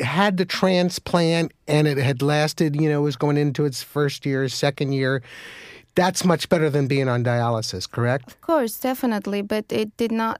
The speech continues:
Speaker 2: take me too long to enjoy it. Um, the first six months was great. It was my greatest time of life. Then after that, it went to the failing, in and out hospital all the time, infections, rejections, infections, rejections.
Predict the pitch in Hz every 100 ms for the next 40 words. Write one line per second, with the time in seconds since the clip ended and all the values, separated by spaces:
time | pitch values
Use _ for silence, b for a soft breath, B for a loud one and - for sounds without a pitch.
0 | - - 220 - 202 - 214 202 202 202
1 | - 196 196 190 196 190 - - - 190
2 | 196 196 202 202 190 190 - 226 - 208
3 | - 202 185 185 180 - - 190 185 180
4 | 180 196 - 190 185 190 - 185 196 -
5 | _ - - 190 190 190 - _ - 202
6 | 190 185 185 190 175 - 190 185 196 190
7 | 175 170 - B B B B B 208 208
8 | 190 - 202 185 180 - 185 185 185 190
9 | 185 185 - 180 180 180 180 190 196 190
10 | 196 196 196 190 190 185 - 180 175 -
11 | 190 180 185 185 - 185 180 196 202 -
12 | 180 - - 185 185 - 190 185 160 170
13 | - - 185 180 185 185 - 180 - 185
14 | 180 175 180 185 185 - 170 175 -